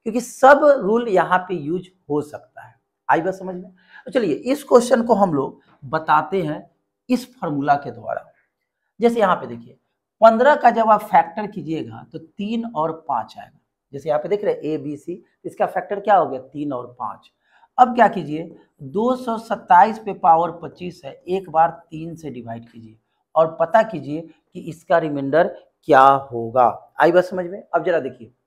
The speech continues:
तीन से इसमें डिवाइड कीजिए, तीन से दो सौ सत्ताईस में डिवाइड कीजिए,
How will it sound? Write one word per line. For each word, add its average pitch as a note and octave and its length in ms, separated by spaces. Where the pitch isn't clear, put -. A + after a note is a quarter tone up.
तीन C4 220
से A#3+ 160
इसमें A3+ 240
डिवाइड C#3+ 320
कीजिए, A2+ 360
तीन A#3 260
से D#3 380
दो G3+ 320
सौ G#3 280
सत्ताईस E3 680
में F3 200
डिवाइड B2 300
कीजिए, A2+ 360